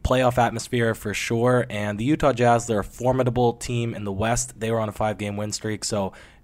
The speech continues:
uh, the Raptors on a back-to-back really got it done, hey?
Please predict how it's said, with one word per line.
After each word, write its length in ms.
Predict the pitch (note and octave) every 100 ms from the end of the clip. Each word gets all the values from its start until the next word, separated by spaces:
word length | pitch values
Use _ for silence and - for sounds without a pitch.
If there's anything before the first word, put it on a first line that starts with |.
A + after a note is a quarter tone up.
| _
uh, 220 | - F#2+ F#2
the 80 |
Raptors 560 | F#2+ G#2+ A2 A2+ G#2+ -
on 60 | G2
a 40 |
back-to-back 600 | - G2+ G#2 F2+ G2+ G2+
really 240 | G2+ A2 G#2
got 160 | G2+
it 80 | G2
done, 240 | G2+ G#2+
hey? 240 | F2 G2